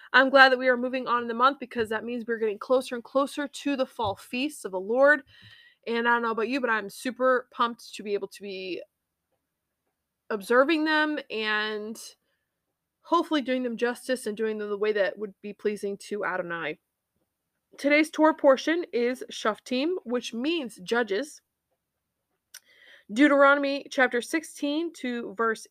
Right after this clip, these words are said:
eighteen to chapter twenty-one, verse nine is the Torah portion this particular week. And then we have the half Torah portion, which is Isaiah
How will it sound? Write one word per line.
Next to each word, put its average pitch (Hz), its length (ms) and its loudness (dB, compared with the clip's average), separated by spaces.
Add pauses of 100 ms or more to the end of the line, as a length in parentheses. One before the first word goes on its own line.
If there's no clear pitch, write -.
(140)
eighteen 247 600 -4
to 208 160 -12
chapter 214 320 -4
twenty-one, 269 520 -2
verse 214 320 -4 (160)
nine 226 580 0
is 214 200 -10
the 208 80 -6
Torah 202 240 -2
portion 214 480 -6
this 202 180 -6
particular 208 480 -6
week. 247 280 -6 (880)
And 240 120 0
then 262 120 6
we 277 120 2
have 254 300 2
the 233 160 -4
half 254 260 4
Torah 262 160 2
portion, 262 360 0
which 247 100 -6
is 220 100 -6
Isaiah 226 500 0